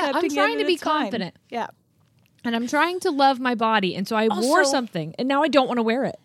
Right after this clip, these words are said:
Speaker 2: I was gonna say, also, here's the thing. For those of you who might be sitting there and thinking, like, "Oh, he was probably trying to be nice, you're overreacting."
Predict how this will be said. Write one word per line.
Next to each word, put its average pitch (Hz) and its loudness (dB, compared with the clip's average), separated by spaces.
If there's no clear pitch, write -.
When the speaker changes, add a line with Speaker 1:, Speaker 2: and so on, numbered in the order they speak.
Speaker 2:
I 240 4
was 220 -6
gonna 240 -2
say, 240 -4
also, 208 0
here's 339 -12
the 262 -16
thing. - -10
For 226 -6
those 349 -2
of 269 -10
you 254 -8
who 220 -6
might 233 -6
be 233 -10
sitting 190 -12
there 180 -10
and 180 -12
thinking, 196 -16
like, 214 -14
"Oh, 330 -8
he 294 -12
was 262 -12
probably 196 -10
trying 196 -12
to 185 -12
be 185 -10
nice, 180 -12
you're 175 -10
overreacting." 180 -10